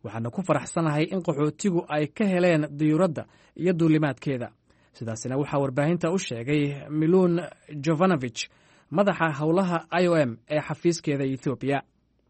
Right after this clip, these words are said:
Shan iyo tobankii sannadood ee lasoo dhaafay, xafiiska I O M ee Ethiopia waxa uu ku lug lahaa dib u dejinta qaxooti dib u dejin ka helay in ka badan lix iyo toban dal, oo ay ku jiraan Maraykanka, Canada, Australia, Norway iyo waddamo Yurub ku yaalla.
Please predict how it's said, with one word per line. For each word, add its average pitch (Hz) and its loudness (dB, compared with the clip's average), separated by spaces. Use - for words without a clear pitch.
Shan - -4
iyo 127 -2
tobankii 139 -4
sannadood 139 -2
ee - 0
lasoo 151 0
dhaafay, 123 -2
xafiiska 202 -2
I 180 2
O 170 4
M 165 0
ee 165 2
Ethiopia 156 2
waxa 131 -2
uu 135 -2
ku 185 0
lug 156 4
lahaa 151 2
dib 151 -2
u 156 2
dejinta 165 0
qaxooti 160 0
dib 165 -2
u 165 0
dejin 160 2
ka 208 -2
helay 143 0
in 233 2
ka 226 -2
badan 165 2
lix 202 0
iyo 156 2
toban 156 2
dal, 139 -2
oo 123 0
ay 147 2
ku - -4
jiraan 165 4
Maraykanka, 151 0
Canada, 151 0
Australia, 139 0
Norway 151 2
iyo 165 0
waddamo 151 0
Yurub 156 2
ku 165 -4
yaalla. 127 -4